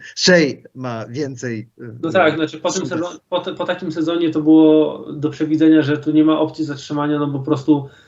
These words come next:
Speaker 2: e, ofensywnie, e, potrafił zrobić swoje, te właśnie wszystkie półhaki, dodatkowo zbiórka w ataku, no, e, i możliwość jeszcze
Speaker 1: Trzydzieści milionów nie było stać Knicksów, żeby płacić Hartensteinowi.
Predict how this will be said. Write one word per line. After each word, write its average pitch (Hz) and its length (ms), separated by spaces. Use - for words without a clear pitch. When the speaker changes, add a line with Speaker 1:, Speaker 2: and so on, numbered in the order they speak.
Speaker 2:
e, - 40
ofensywnie, 156 580
e, 131 180
potrafił 135 360
zrobić 131 340
swoje, 147 280
te 120 100
właśnie 127 240
wszystkie 135 240
półhaki, 135 460
dodatkowo 131 380
zbiórka 135 420
w 131 60
ataku, 135 340
no, 135 280
e, 127 720
i 151 80
możliwość 156 560
jeszcze 147 140
Speaker 1:
Trzydzieści 180 180
milionów 180 360
nie 170 120
było 156 240
stać 117 340
Knicksów, 98 380
żeby 95 220
płacić 101 380
Hartensteinowi. 90 720